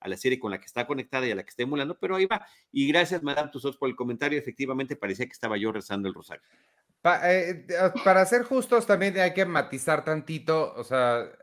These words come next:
Speaker 2: no estamos comparando todavía, este, cosas en, en, en, en la, la vara no está igual, ¿no? Llevamos tres episodios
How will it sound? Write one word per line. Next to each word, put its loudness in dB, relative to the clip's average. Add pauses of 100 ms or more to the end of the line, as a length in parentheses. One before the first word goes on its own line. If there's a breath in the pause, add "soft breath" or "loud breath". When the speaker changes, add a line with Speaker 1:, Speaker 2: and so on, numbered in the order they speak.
(160)
Speaker 2:
no 0
estamos 4
comparando 0
todavía, 0 (300 soft breath)
este, -6
cosas -4
en, -6
en, -8
en, -8
en -10
la, -4
la -4
vara 2
no -2
está -2
igual, 2
¿no? -6
Llevamos -2
tres -2
episodios -2